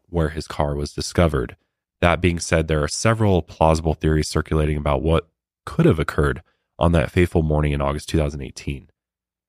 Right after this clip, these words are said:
So many people online do believe that he took his own life. After all, Matthew was distraught, and he had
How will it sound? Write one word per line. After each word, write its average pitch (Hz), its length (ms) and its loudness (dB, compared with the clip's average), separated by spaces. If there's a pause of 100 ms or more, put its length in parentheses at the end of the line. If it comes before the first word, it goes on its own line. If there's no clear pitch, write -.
(240)
So 110 300 4
many 131 220 4
people 113 340 0
online 78 680 0 (160)
do 98 180 2
believe 82 420 0
that 73 180 -2
he 82 100 -6
took - 200 -10
his - 140 -6
own 73 160 -4
life. 71 320 -8 (520)
After 101 280 4
all, 95 120 6
Matthew 101 380 2
was 90 280 2
distraught, 85 480 0 (420)
and 87 120 -2
he 85 120 0
had 85 140 4